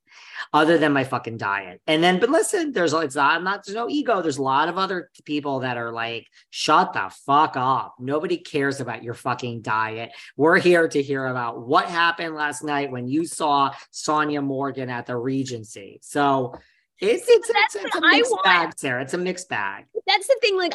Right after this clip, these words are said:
Speaker 2: I love about listening back to you and me. I love that. I, I wanna know more about, I was thinking that too. I was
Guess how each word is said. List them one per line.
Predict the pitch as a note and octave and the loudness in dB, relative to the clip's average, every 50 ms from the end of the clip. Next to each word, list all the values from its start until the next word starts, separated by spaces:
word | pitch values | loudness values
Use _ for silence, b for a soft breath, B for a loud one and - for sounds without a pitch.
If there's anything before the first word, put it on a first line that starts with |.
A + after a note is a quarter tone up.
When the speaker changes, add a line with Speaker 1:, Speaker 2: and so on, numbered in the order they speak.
| - | -2
Speaker 2:
I | - B3 C4+ C4+ C#4+ | -2 2 4 4 4
love | D4+ D4+ C#4+ | 6 4 4
about | D4 C#4 C#4+ A#3 F#3 | 4 4 4 4 4
listening | A3 A3+ A3 - A#3+ A#3 G3+ | 4 2 0 0 -2 -2 0
back | G#3 F#3 F#3 F#3 - | 2 0 0 -2 -4
to | - G#3 F#3+ F#3 F3 - | -4 -4 -2 -2 -4 -4
you | G3+ F3+ F3+ F#3+ | -4 -2 -2 -2
and | F#3+ F#3+ | 0 0
me. | A#3+ E4 E4+ A#3 - - _ - | -2 -2 -2 -2 -4 -6 _ -4
I | A3+ A#3+ B3 C4+ D4+ E4+ E4 | 0 2 2 2 2 0 -2
love | C#4+ C#4 C#4 D4+ C#4+ | -2 -2 -2 0 0
that. | C4 F3 C3+ - | 0 -2 -2 -4
I, | F#3+ A#3 B3 C4+ D4+ D4+ D4 - - | -2 0 2 2 2 2 -2 -4 -2
I | G3+ A#3 B3+ | 0 2 2
wanna | D4 E4 E4+ E4+ F4 | 2 0 0 -2 -2
know | D4+ C#4 B3+ | 0 0 -2
more | A3+ G3+ G3 | -2 -2 -2
about, | F#3+ F#3 F3 - | -2 -2 -4 -4
I | G3+ A#3+ | -4 -6
was | D4 F4+ - | -6 -6 -6
thinking | - G#4 G4+ G#4+ F4+ | -6 -6 -6 -4 -4
that | E4 D4 B3 | -2 -4 -4
too. | - - C4 G#3 F3+ | -4 -4 -4 -2 0
I | G#3+ | 0
was | A3 A3 | 0 0